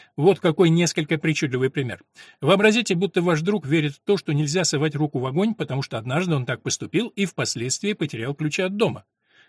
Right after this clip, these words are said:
Вы будете абсолютно правы, если с порога отметете этот аргумент как пример ошибки non sequitur.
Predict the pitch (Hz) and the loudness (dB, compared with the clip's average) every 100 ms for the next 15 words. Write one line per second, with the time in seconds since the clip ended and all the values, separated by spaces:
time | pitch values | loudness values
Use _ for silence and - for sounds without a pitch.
0 | _ - 131 170 175 165 165 - 156 196 | _ -6 4 4 4 4 2 2 2 2
1 | - 165 160 151 143 156 156 147 - 147 | 0 -2 2 4 4 2 2 0 0 -4
2 | - 139 165 170 - 170 208 208 - 123 | -4 0 0 0 -2 -2 0 0 0 -2
3 | - 123 - 147 135 - 120 143 220 226 | -2 -8 -4 -4 -4 -6 -2 0 0 0
4 | 170 - 156 196 151 - 202 - 175 165 | -4 -2 -2 0 0 0 -2 0 2 2
5 | 190 - 175 135 113 - | 0 -4 -6 -6 -6 -8